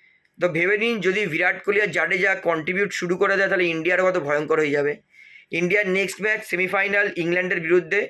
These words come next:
ইংল্যান্ড ভালো দল, যদিও ইংল্যান্ডের কিছু কিছু প্লেয়ার যেমন ফিল সল্টকে আউট করে দিলে আমার মনে হয় না ইংল্যান্ড আর সেরকম কিছু পারবে।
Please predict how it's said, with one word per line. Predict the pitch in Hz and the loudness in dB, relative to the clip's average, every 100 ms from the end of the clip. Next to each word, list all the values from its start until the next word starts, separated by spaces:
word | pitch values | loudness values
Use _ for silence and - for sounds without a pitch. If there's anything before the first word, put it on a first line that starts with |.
| 151 | -4
ইংল্যান্ড | 160 175 180 | -2 0 0
ভালো | 131 143 180 | 0 0 2
দল, | 190 190 - _ _ - _ 151 | 2 0 -6 _ _ -20 _ 0
যদিও | 175 185 247 | 0 4 4
ইংল্যান্ডের | 202 196 208 220 214 240 269 - _ _ _ _ _ _ _ _ _ _ _ _ _ _ _ _ _ _ _ _ _ _ | 4 4 2 4 4 2 0 -12 _ _ _ _ _ _ _ _ _ _ _ _ _ _ _ _ _ _ _ _ _ _
কিছু | 202 208 | -6 -2
কিছু | 247 277 | -2 -2
প্লেয়ার | - 226 247 220 | 0 0 2 0
যেমন | 196 196 214 214 - - | 0 2 2 0 -10 -4
ফিল | 196 190 | -2 0
সল্টকে | 226 214 185 226 226 - | 0 0 2 4 4 4
আউট | 170 180 | 4 4
করে | - 214 | 4 2
দিলে | 202 208 220 269 - _ _ _ _ _ _ _ _ _ _ _ _ _ _ - | 2 0 0 -2 -8 _ _ _ _ _ _ _ _ _ _ _ _ _ _ -8
আমার | 170 180 208 | -2 2 2
মনে | 196 190 | 2 2
হয় | 208 | 2
না | 214 214 196 - _ - | 2 2 0 -6 _ -4
ইংল্যান্ড | 180 180 196 202 | 0 2 2 0
আর | 208 | -2
সেরকম | - 175 175 180 | 0 2 2 0
কিছু | 180 190 | 0 0
পারবে। | 185 156 160 262 | 0 0 0 -4